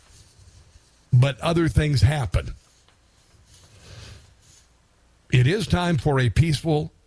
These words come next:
American revolution, and I'm asking Democrats and Republicans to join me because you,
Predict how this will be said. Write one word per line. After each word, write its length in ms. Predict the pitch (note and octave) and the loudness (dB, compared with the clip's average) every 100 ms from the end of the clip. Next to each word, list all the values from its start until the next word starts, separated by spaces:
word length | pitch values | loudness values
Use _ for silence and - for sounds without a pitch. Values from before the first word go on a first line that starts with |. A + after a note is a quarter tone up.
| _ | _
American 480 | C3+ A#2+ C3 C3 C3+ | 2 2 2 0 0
revolution, 600 | C3+ C3 B2 G2+ A2+ G#2+ | 0 2 2 0 0 2
and 100 | G#2+ | 2
I'm 100 | G#2 | 2
asking 500 | A#2 C3+ - D3+ C#3+ | 2 0 0 0 2
Democrats 500 | B2+ C3+ - C3+ - | 2 0 0 0 0
and 100 | C#3 | 0
Republicans 640 | C3 B2 B2+ C#3+ C3+ A2+ | 2 0 0 2 2 2
to 120 | - | 0
join 380 | C3+ C3 C3+ B2 | 2 2 2 2
me 140 | G#2 G#2+ | 2 0
because 420 | G#2+ C#3 B2+ A2+ | 0 0 0 2
you, 500 | A#2+ D#3 F3 G#3 | 2 2 0 -2